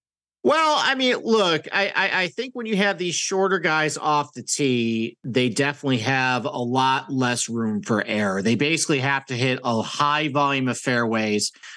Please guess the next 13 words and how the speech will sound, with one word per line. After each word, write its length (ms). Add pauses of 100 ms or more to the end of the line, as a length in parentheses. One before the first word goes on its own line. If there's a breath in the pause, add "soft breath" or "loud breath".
(140 loud breath)
But 180
if 140
you 100
can 260
be 100
a 120
good 280
long 260
iron 240
player 380
like 340 (140)
Tom 280
Hoge 720